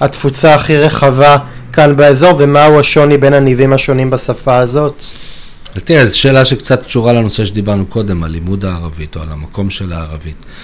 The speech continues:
Speaker 2: ישראל, אה, צריכה להכיר טוב יותר את התרבות הערבית והשפה הערבית, גם בגלל כל הדברים האלה שאתה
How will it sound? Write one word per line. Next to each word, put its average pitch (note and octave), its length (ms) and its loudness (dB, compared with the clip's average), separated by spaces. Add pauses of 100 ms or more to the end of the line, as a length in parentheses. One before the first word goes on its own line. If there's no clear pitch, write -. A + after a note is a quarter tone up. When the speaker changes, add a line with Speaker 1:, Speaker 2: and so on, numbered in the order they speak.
(260)
Speaker 2:
ישראל, C3+ 420 0 (240)
אה, G#2 280 -2 (180)
צריכה A#2+ 560 0
להכיר A2 340 -2
טוב A#2 240 -2
יותר G#2+ 280 -4
את F#2+ 100 -8
התרבות G2 480 -6
הערבית F#2+ 400 -6
והשפה G2 520 -6
הערבית, G2+ 420 -2
גם G#2+ 240 -2
בגלל G2 220 -4
כל F#2+ 180 -8
הדברים F2+ 400 -6
האלה F2 180 -8
שאתה E2+ 480 -10